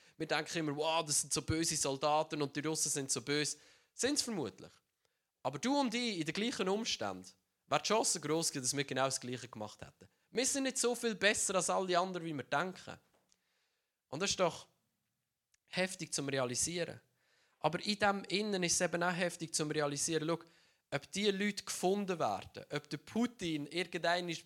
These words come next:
in Den Haag gerichtet wird oder nicht, er wird mit seinem Bösen nicht davonkommen. Er ist nicht der König von der Welt. Jesus ist der König von der Welt. Das Böse ist erschöpft worden. Das Böse hat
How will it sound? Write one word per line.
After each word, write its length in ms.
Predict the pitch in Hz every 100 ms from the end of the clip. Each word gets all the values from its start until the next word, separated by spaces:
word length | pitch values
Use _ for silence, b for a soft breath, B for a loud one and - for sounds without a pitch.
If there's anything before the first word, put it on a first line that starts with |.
| -
in 240 | 151 151 143
Den 320 | 147 143 131
Haag 400 | 156 170 165 -
gerichtet 520 | 156 175 - - 151
wird 260 | 151 160 160
oder 160 | 131 127
nicht, 520 | 147 139 104 - - _ _ _ _ _
er 200 | 123 156
wird 120 | 165
mit 160 | 147 143
seinem 260 | - 160 147
Bösen 360 | 151 147 139
nicht 180 | 139 139
davonkommen. 560 | 120 143 156 - - - _ _ _ _ _ _
Er 140 | - 160
ist 120 | 165
nicht 120 | 156
der 60 | -
König 320 | - 139 135
von 120 | 117
der 100 | 107
Welt. 280 | 123 107 85 - _ _ _
Jesus 580 | 120 156 151 131 110 -
ist 160 | -
der 60 | -
König 320 | - 120 120
von 120 | 117
der 100 | 113
Welt. 160 | 73 73 b b b
Das 160 | - -
Böse 500 | - 185 226 - 170
ist 220 | 156 139
erschöpft 580 | 143 - 151 160 - -
worden. 220 | 117 110
Das 180 | 127 -
Böse 380 | 170 190 208 175
hat 140 | -